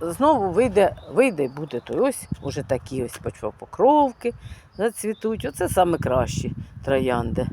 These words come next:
О. Нічого їм не треба, абсолютно. Ростуть тут собі в камнях і хай собі. Це ж на, на горі на тій,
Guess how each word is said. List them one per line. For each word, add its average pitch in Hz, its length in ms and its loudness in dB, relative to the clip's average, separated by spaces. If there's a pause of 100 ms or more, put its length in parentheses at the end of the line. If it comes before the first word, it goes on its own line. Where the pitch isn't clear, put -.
(120)
О. 123 80 -8 (960)
Нічого 226 480 4
їм 165 220 2
не 151 140 2
треба, 139 320 4
абсолютно. - 680 2 (1160)
Ростуть 381 500 4
тут 403 180 4
собі 359 240 2
в 339 60 -2
камнях 320 680 4
і 403 160 4
хай 190 260 4
собі. - 320 -2 (1800)
Це 151 120 -4
ж - 120 -8
на, 160 180 2
на 165 180 2
горі 147 340 2
на 131 160 -2
тій, 131 220 -10